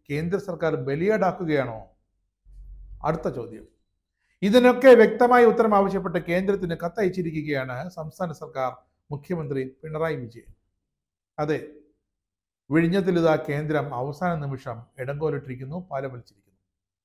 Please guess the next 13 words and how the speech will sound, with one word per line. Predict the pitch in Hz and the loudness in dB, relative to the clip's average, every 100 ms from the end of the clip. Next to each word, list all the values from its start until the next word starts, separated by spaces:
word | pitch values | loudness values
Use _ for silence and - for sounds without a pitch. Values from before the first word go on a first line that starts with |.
| _ _ _ _ _ _ _ _ _ 156 | _ _ _ _ _ _ _ _ _ 0
വിഴിഞ്ഞം | 220 262 285 285 285 | 4 4 2 0 0
അന്താരാഷ്ട്ര | 214 220 247 240 247 | -2 4 4 4 0
തുറമുഖത്തിന്റെ | 220 214 214 214 208 | 0 0 0 0 -2
നിർമ്മാണത്തിന് | 180 185 185 196 196 196 170 | 0 0 0 -2 -4 -4 -4
നൽകിയ | 160 190 | -2 -2
വയബിലിറ്റി | 185 156 185 196 196 208 | 0 -2 -2 -4 -4 -8
ഗ്യാപ് | 151 165 180 233 | -2 -2 -2 -4
ഫണ്ട് | 196 175 | -6 -4
തുക | 160 127 - _ _ _ 151 | -2 -2 -4 _ _ _ 0
അത് | 190 | 2
വായ്പയാക്കിയാണ് | 156 147 220 220 240 202 214 185 | 4 4 2 4 4 6 2 -2
കേന്ദ്രം | 170 170 180 156 | -2 -2 -4 -4
മാറ്റിയത്. | 147 143 117 | -6 -6 -8